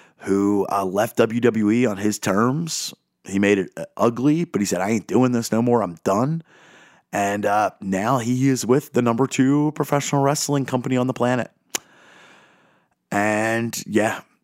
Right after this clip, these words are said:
I see no reason to chop him down. Let him win. Pac over Omega in a six-star match. Fingers crossed. Uh,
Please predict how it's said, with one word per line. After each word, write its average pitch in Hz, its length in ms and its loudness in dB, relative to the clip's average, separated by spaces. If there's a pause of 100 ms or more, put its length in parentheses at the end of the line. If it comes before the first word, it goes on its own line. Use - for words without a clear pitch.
I 104 120 0
see 113 180 0
no 107 120 6
reason 107 280 2
to 110 60 -2
chop 98 240 2
him 101 100 -2
down. 98 480 0
Let 95 160 -2
him 104 100 2
win. 92 260 0 (760)
Pac 92 280 -2
over 110 280 4
Omega 92 480 -2 (320)
in 92 460 -4 (320)
a 101 40 -6
six-star - 640 -4
match. - 540 -8 (100)
Fingers 110 320 -4
crossed. - 480 -6 (540)
Uh, 107 180 2